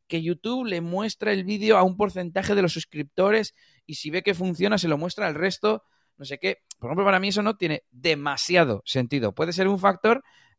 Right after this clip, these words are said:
pero si yo veo muchos vídeos de WordPress, estoy suscrito a un canal, eh, de WordPress, y, o, o al revés, de Photoshop, y estoy suscrito al tuyo, a mí ese vídeo me lo tiene,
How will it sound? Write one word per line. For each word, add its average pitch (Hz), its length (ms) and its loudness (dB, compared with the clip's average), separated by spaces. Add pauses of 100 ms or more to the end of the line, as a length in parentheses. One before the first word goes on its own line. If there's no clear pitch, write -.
pero 104 360 0 (260)
si 120 640 -6
yo 147 140 0
veo 170 200 10
muchos 175 320 2
vídeos 139 360 -2
de 139 100 -4
WordPress, 147 560 -2 (100)
estoy 139 240 -6
suscrito 156 340 -2
a - 20 4
un 175 60 0
canal, 170 400 2 (380)
eh, 135 680 0
de 147 80 0
WordPress, 151 520 -4 (400)
y, 139 280 -4
o, - 100 -16 (180)
o 135 120 -2
al 123 80 -2
revés, 170 300 0
de 131 100 -6
Photoshop, 127 460 2
y - 160 -4
estoy 160 180 0
suscrito 190 280 0
al 165 120 4
tuyo, 143 340 0 (600)
a 98 100 -8
mí 104 80 -4
ese 127 160 -2
vídeo 147 240 4
me 170 80 6
lo 151 100 8
tiene, 156 640 2